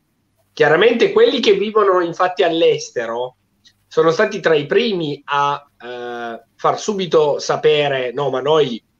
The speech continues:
la guerra, che, che ci dobbiamo fare la guerra all'Ucraina?"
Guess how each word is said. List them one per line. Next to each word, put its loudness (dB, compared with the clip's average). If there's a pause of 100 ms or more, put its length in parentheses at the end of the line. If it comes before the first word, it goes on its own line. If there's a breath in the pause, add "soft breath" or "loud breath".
(400)
la -8
guerra, 0
che, -4
che -4
ci -8
dobbiamo -2
fare -6
la -8
guerra -6
all'Ucraina?" -8